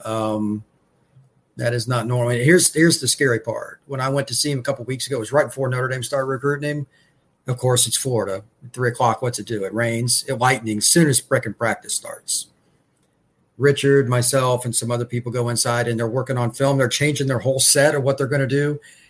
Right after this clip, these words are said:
He hadn't been coached all that great, and they were changing everything 'cause they didn't like anything they were doing, and he's arguably the best running back,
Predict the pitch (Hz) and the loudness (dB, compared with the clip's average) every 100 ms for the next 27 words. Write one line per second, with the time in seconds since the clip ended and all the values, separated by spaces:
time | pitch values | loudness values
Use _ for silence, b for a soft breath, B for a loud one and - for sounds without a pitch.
0 | B B _ _ 160 185 170 147 - 160 | B B _ _ 6 6 4 2 2 4
1 | 160 - 127 117 110 110 117 113 110 _ | 4 2 0 0 -2 -4 -4 -4 -6 _
2 | _ _ - 123 139 131 - 143 127 123 | _ _ -8 -2 0 0 0 0 0 2
3 | 143 139 123 123 117 135 131 127 123 147 | 2 2 -2 -2 -2 -2 -2 -2 0 0
4 | 139 135 127 117 107 135 123 110 110 117 | 0 0 0 -2 0 0 0 0 -2 -2
5 | 120 120 120 113 107 107 110 104 117 110 | 0 0 0 -4 -4 -2 -2 -2 -2 -2
6 | 104 95 95 - | -4 -4 -6 -12